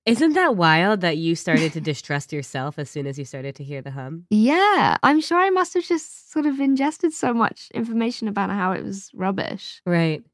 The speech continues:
Speaker 2: That I, yeah, immediately was like, "Oh, maybe I wanna hear it so much."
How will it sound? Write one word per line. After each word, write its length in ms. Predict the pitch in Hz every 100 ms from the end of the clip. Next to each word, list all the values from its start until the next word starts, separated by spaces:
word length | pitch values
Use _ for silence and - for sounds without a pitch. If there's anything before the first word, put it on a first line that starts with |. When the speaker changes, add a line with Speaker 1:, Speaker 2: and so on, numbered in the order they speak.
| -
Speaker 2:
That 120 | 214
I, 160 | 208
yeah, 360 | 202 202 254 180 -
immediately 480 | 202 226 220 196
was 120 | 185 185
like, 140 | 190
"Oh, 120 | 220
maybe 260 | 214 208 226
I 80 | 208
wanna 220 | 208 208
hear 160 | 196
it 120 | 175 -
so 160 | 180
much." 540 | 170 185 - - -